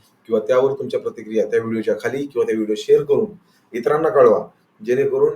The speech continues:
असे चुकीचे प्रोपगंडे या देशात कुणी चालवू शकत नाही. एका पक्षाचं बोलत नाहीये मी कुठल्या, पण कुठल्याही पक्षाचं असू दे, चुकीचे प्रोपगंडे असतील आणि तुमच्याकडे जर रिअल फॅक्ट किंवा माहिती असेल, ते कळती, सोशल मीडियामध्येच कळती. आणि ते जर तुमच्या मनाला पटणार नसेल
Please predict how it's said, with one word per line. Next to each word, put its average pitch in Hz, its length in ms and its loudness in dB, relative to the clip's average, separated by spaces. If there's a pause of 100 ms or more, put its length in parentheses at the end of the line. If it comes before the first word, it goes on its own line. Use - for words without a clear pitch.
(140)
असे - 220 -18
चुकीचे 170 240 -4
प्रोपगंडे 123 680 -2
या 117 120 0
देशात 120 360 -2
कुणी 139 300 -4
चालवू 113 240 -2
शकत 104 240 -10
नाही. 87 120 -14 (400)
एका 104 160 -2
पक्षाचं 139 400 0
बोलत 135 260 0
नाहीये 123 200 -2
मी 107 100 -4
कुठल्या, - 300 -16 (160)
पण 87 100 -20
कुठल्याही 170 380 0
पक्षाचं 139 320 -6
असू 98 140 -8
दे, 90 60 -14
चुकीचे - 400 -12
प्रोपगंडे 127 440 -4
असतील 110 240 -6
आणि 92 160 -14
तुमच्याकडे 135 380 -2
जर 143 100 0 (500)
रिअल 127 240 -2
फॅक्ट 127 220 -8
किंवा 123 160 -2
माहिती 117 240 -4
असेल, 107 280 -4 (680)
ते 143 60 2
कळती, 156 360 6
सोशल - 300 0
मीडियामध्येच 143 500 2
कळती. - 280 -6 (360)
आणि - 140 -20
ते 120 80 -4
जर 135 140 0
तुमच्या 139 200 0
मनाला 131 220 0
पटणार 143 480 0
नसेल 110 260 -6